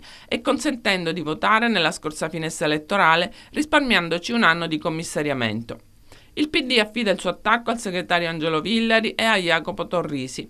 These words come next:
"Dopo aver ignorato per mesi le continue richieste di dimissioni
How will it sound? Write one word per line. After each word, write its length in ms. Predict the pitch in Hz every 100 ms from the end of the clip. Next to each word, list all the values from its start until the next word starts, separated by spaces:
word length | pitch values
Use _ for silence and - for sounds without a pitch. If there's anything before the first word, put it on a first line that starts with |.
| -
"Dopo 260 | - 185 214
aver 200 | 233 240
ignorato 540 | 240 220 214 208 208
per 160 | 202 190
mesi 400 | 202 214 190 156
le 100 | 143
continue 480 | 139 151 165 165 160
richieste 420 | 156 - 175 175
di 140 | 147
dimissioni 720 | 143 156 165 - 185 196 160